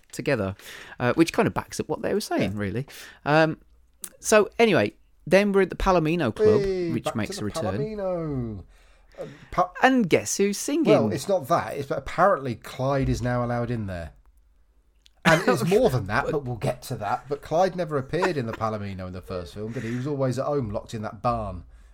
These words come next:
Speaker 2: nicking cookies. But now, now he's out for, you know, lads' night out, oi, oi, et cetera. But yes.
Speaker 1: Yeah, and also,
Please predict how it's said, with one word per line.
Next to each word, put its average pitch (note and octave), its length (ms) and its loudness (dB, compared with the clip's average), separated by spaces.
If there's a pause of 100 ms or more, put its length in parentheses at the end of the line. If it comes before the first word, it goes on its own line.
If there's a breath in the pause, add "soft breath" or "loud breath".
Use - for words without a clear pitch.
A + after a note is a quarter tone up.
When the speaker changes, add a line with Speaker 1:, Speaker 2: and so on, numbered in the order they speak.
Speaker 2:
nicking A2 440 -6
cookies. F#2 500 -8
But - 160 -12
now, G#2+ 400 -8 (920 soft breath)
now A#2 260 -4
he's G2+ 160 -8
out G#2 220 -4
for, A2 100 -12
you G#2 60 -10
know, F#2+ 160 -10
lads' G#2 240 -8
night G#2 200 -8
out, A2+ 300 -8
oi, E3 180 -8
oi, F#3 480 -4
et E2+ 120 -16
cetera. F#2+ 320 -14 (840 soft breath)
But A2 120 -8
yes. A2 340 -8
Speaker 1:
Yeah, G#3 220 2 (340 loud breath)
and A#3+ 160 2
also, C#3+ 520 0